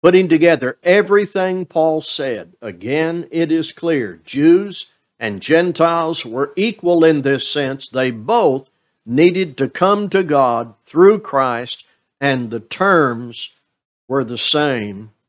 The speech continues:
for everybody. Nothing was required of one that wasn't required of the other.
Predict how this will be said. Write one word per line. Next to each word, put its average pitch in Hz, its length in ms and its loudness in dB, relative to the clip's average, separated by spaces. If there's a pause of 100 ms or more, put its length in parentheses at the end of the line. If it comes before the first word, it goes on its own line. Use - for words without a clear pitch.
(360)
for 123 180 0
everybody. 92 600 -6 (840)
Nothing 185 580 0
was 135 280 0
required 170 680 -4
of 170 160 -2
one 127 560 -4 (960)
that 101 200 -16
wasn't 117 520 0 (260)
required 107 840 -8 (640)
of 95 200 -14
the 104 140 -10
other. 87 300 -12